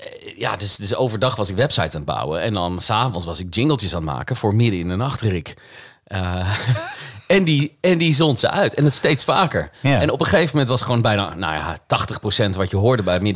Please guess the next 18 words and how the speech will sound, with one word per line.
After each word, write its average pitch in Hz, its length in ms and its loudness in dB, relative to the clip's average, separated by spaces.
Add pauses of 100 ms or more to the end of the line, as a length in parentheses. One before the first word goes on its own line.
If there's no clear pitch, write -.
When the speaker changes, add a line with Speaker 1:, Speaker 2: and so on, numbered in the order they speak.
Speaker 2:
Was 123 120 6
Speaker 1:
in - 20 0
de 117 60 2
nacht, 135 120 0
Speaker 2:
jouw 151 200 4
Speaker 1:
was, 131 180 4
Speaker 2:
vormgeving? 147 460 2
Speaker 1:
was 143 240 2
ik. 196 260 2 (580)
En 160 120 2
dan 147 100 4
had, 147 200 2
ik 139 80 2
had 127 140 2
ook 131 140 2
helemaal 139 300 2
geen, 104 480 0
ehm, 92 800 0